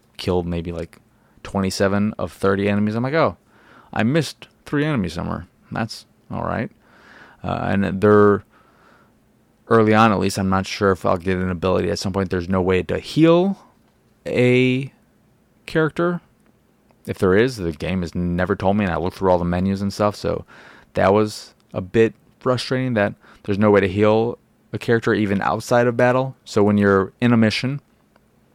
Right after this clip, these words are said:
if you get hurt early on in the first battle, you, you better just maybe restart.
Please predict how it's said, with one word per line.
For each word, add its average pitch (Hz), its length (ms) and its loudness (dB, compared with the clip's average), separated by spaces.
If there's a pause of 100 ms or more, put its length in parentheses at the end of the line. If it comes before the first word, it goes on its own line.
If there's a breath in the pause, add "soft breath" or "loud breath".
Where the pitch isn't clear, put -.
(580 soft breath)
if 98 100 -6
you 107 80 2
get 110 140 4
hurt 110 260 4 (420)
early 110 220 6
on 104 200 6
in 92 60 0
the 90 60 -2
first 92 260 0
battle, 92 440 2 (1400)
you, 117 160 0
you 107 240 -2
better 101 300 2
just - 400 -6 (920)
maybe 95 260 -2
restart. 90 580 -2